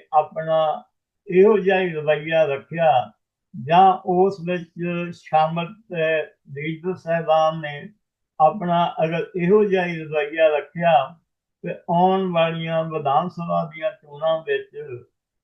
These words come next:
ਹੁਣ ਨਾਲੋਂ ਵੀ ਘੱਟ ਜਿਹੜੇ ਆ ਸੀਟਾਂ ਇਸ ਪਾਰਟੀ ਨੂੰ ਮਿਲ ਸਕਣਗੀਆਂ। ਲੇਕਿਨ ਜੇ ਇਹਦੇ ਵਿੱਚ ਲੀਡਰਾਂ ਨੇ ਆਪਣੇ ਰਵੱਈਏ ਵਿੱਚ ਸੁਧਾਰ ਨਾ ਕੀਤਾ,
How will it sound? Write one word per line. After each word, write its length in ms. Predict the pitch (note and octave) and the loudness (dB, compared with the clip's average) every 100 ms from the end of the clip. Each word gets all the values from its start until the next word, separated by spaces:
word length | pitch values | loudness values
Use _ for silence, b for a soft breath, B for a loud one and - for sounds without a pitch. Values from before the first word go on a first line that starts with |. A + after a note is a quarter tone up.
| D3 | -2
ਹੁਣ 240 | G#3 A3+ | 0 4
ਨਾਲੋਂ 420 | G#3+ F#3+ F#3 F3+ | 4 4 4 0
ਵੀ 340 | E3 D#3 D#3 - | -4 -8 -14 -4
ਘੱਟ 300 | D3 C#3 C3+ - D3 C#3 A3 _ _ _ _ | 0 0 -2 -4 -2 -4 -8 _ _ _ _
ਜਿਹੜੇ 500 | C#3 D3+ D#3 D#3 D#3 | -4 0 2 2 2
ਆ 420 | D3 C#3+ C#3+ - - | 4 4 4 2 -4
ਸੀਟਾਂ 680 | - - D3+ - D3+ D3 C#3 - _ | -16 -10 -10 0 2 2 0 -10 _
ਇਸ 360 | C#3+ D3+ D3+ - A#2+ - | -4 -4 -4 -8 -14 -4
ਪਾਰਟੀ 480 | C#3 C#3+ C#3+ D3 | 0 0 -4 -12
ਨੂੰ 260 | C#3+ D3 C#3 | -12 -12 -10
ਮਿਲ 220 | C#3 E3 | -6 -6
ਸਕਣਗੀਆਂ। 800 | - D#3+ E3 F3 E3+ F3 F#3 F#3 - _ _ _ D3 | -8 -10 -8 -10 -6 -2 0 0 -4 _ _ _ -4
ਲੇਕਿਨ 420 | D#3+ G3 F#3+ F3+ | -2 0 0 -2
ਜੇ 160 | C#3 F#3 | 0 2
ਇਹਦੇ 520 | A3 F#3+ F3+ F3 F3+ | 4 4 2 0 -2
ਵਿੱਚ 440 | E3 D#3 D#3 F3 D#3 D#3+ D3 - - | -4 -4 -6 -8 -6 -4 -4 -8 -14
ਲੀਡਰਾਂ 560 | D3 D#3+ D#3 E3+ D#3+ | -8 -8 -4 -2 -2
ਨੇ 220 | D#3+ D#3+ - | -4 -8 0
ਆਪਣੇ 480 | D3+ D3+ D#3 D#3 D3+ | 2 2 -4 -8 -8
ਰਵੱਈਏ 520 | D3 C#3+ C#3 E3 F3 | -6 -4 -4 -4 -8
ਵਿੱਚ 360 | C#3+ C#3+ - B2+ | -4 -6 -6 -18
ਸੁਧਾਰ 480 | - C#3+ C3+ C3+ D3 | -18 -2 2 4 2
ਨਾ 280 | C#3+ C#3 G#3+ | 0 -2 -2
ਕੀਤਾ, 680 | G3 D#3+ - D3 C#3+ - | -4 -14 0 4 4 0